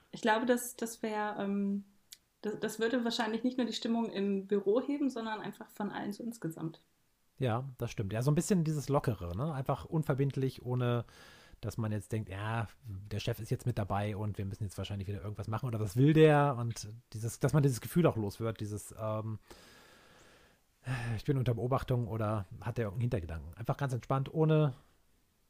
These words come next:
Speaker 1: Genau,
Speaker 2: drüber
Speaker 1: also
Speaker 2: nachzudenken.
Speaker 1: es muss ja nicht nur auf der Arbeit sein, sondern halt auch so generell, wenn man sich mit Freunden trifft oder so, dass
Speaker 2: Mhm.
Speaker 1: es halt alles so ein bisschen ungezwungener ist. Weißt du, dass
Speaker 2: Ja.
Speaker 1: man sich dann einfach hinsetzt und mal kurz da ist. Es muss ja auch gar nicht so, in Deutschland finde ich,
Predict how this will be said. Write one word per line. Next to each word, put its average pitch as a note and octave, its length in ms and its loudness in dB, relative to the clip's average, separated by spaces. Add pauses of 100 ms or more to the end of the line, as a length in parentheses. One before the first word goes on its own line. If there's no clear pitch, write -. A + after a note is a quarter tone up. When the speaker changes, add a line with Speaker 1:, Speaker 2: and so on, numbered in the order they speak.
(720)
Speaker 1:
Genau, G#3+ 160 4
Speaker 2:
drüber E3+ 100 8
Speaker 1:
also F#3 140 4
Speaker 2:
nachzudenken. F#3+ 140 2
Speaker 1:
es - 80 0
muss B3 200 6
ja D4 80 4
nicht C4 180 4
nur B3+ 80 2
auf A3+ 80 0
der A#3 120 2
Arbeit A#3+ 260 2
sein, B3+ 180 4
sondern G3 300 0
halt F#3+ 160 -2
auch F#3 80 -4
so F#3+ 200 0
generell, F#3+ 440 2
wenn G3 80 0
man F#3 100 0
sich F3+ 140 -8
mit F3 100 -4
Freunden A#3 380 2
trifft - 320 -4
oder F#3+ 160 2
so, F#3+ 100 4
dass D3 140 8
Speaker 2:
Mhm. D#3 60 6
Speaker 1:
es E3+ 120 0
halt F3 180 -4
alles F#3 200 0
so F#3+ 60 0
ein F#3 40 2
bisschen F3+ 380 -2 (420)
ungezwungener B3+ 920 8
ist. - 360 0 (140)
Weißt G3+ 160 -2
du, A3 40 -2
dass - 180 4
Speaker 2:
Ja. - 20 -8
Speaker 1:
man G3+ 120 0
sich G3+ 100 -6
dann G3 160 -2
einfach F#3+ 280 -2
hinsetzt C4 640 2
und G3+ 360 -2
mal F#3 120 -4
kurz - 280 -6
da F#3 180 2
ist. A3 100 -2
Es G#3 100 -2
muss A#3+ 160 0
ja B3+ 140 2
auch - 80 -10
gar G#3 140 4
nicht A3+ 220 -4
so, G#3 160 0
in G3+ 80 0
Deutschland G#3 400 0
finde A3 180 0
ich, A3 120 -4